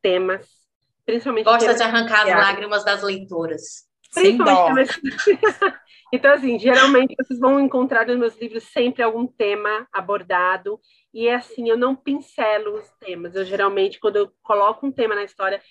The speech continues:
Speaker 1: esse tema vai ser aprofundado, como é o caso da série Segredos, em que eu abordo muitos temas sociais, como,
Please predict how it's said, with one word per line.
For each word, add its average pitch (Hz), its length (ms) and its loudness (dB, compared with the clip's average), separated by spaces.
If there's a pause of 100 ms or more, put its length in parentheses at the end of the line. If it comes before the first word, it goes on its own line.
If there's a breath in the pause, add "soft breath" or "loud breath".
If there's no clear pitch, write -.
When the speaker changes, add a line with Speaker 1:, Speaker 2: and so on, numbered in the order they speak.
(160 soft breath)
Speaker 1:
esse 262 260 -2
tema 220 240 -4
vai 208 140 -6
ser - 140 -8
aprofundado, 190 880 -6 (280)
como 226 200 0
é 226 80 2
o 220 60 0
caso 208 360 -2
da 202 140 0
série 214 260 -4
Segredos, 202 580 -6
em 208 140 -14
que - 160 -6
eu 202 320 -2 (160)
abordo 190 640 0
muitos 247 440 -2
temas 208 300 -8
sociais, 185 640 -6
como, 190 440 -6